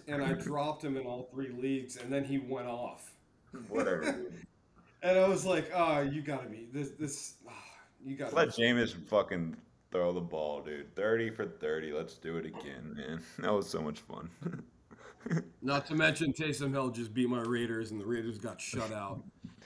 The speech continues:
Speaker 2: Yeah, that was embarrassing, dude. We'll talk about it
Speaker 1: It
Speaker 2: some
Speaker 1: was
Speaker 2: other time.
Speaker 1: terrible.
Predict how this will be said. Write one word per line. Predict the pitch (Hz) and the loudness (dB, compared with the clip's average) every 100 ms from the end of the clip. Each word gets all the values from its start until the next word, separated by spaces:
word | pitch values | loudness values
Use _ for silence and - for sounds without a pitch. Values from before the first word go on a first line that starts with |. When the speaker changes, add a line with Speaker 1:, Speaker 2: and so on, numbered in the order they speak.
| - - | -20 -4
Speaker 2:
Yeah, | 82 | 0
that | 78 98 | 4 6
was | 110 | 4
embarrassing, | 104 90 82 82 78 73 73 69 | 2 -2 -2 0 2 0 -4 -6
dude. | 73 | -4
We'll | 80 82 | -2 0
talk | 92 85 | 4 4
about | 78 78 | 4 2
it | 175 | 2
Speaker 1:
It | |
Speaker 2:
some | 196 | 4
Speaker 1:
was | 73 71 | 2 2
Speaker 2:
other | |
time. | 185 | -2
Speaker 1:
terrible. | 247 302 208 135 - | -2 -2 -2 -2 -6